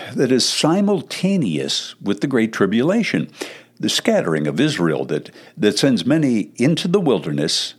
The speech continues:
among the nations. The present geopolitical landscape in the Middle East,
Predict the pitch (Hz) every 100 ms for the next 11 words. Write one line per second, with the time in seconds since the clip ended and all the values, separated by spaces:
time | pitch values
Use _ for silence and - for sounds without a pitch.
0 | _ - 92 87 82 80 87 82 76 73
1 | 69 - - _ _ _ _ _ _ _
2 | - 135 143 214 226 175 151 - - -
3 | - 104 - 156 110 82 104 104 90 85
4 | 80 98 107 - 110 76 73 76 76 87
5 | 90 87 82 76 -